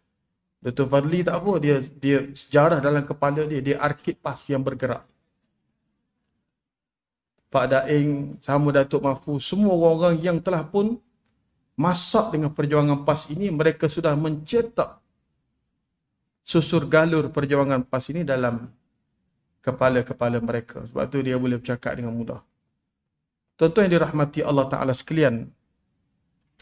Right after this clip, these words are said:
cabaran yang ada di hadapan kita ini sangat besar. Kalau orang kata kita dah kembali berada dalam kerajaan di Putrajaya,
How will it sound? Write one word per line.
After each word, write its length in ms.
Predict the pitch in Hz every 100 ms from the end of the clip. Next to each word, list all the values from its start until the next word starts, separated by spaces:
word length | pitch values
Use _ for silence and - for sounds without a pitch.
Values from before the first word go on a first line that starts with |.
| _ _
cabaran 440 | 147 147 170 180 170
yang 120 | 147 147
ada 160 | 151
di 160 | 147 127
hadapan 480 | 135 131 131 127 123
kita 240 | 127 -
ini 320 | 139 123 123
sangat 440 | 120 123 117 117 - _ -
besar. 400 | 117 - 101 - _ _ _ _ _ _ _ _ _ _ _ -
Kalau 320 | 127 143 143
orang 80 | 143
kata 320 | 143 143 143
kita 320 | 143 143 143
dah 80 | 127
kembali 720 | - 131 131 135 135 135 131
berada 320 | 131 - 127
dalam 320 | 127 123 120
kerajaan 720 | - 123 127 123 - 127 123 123
di 160 | 131
Putrajaya, 800 | - 127 127 123 123 123 127 156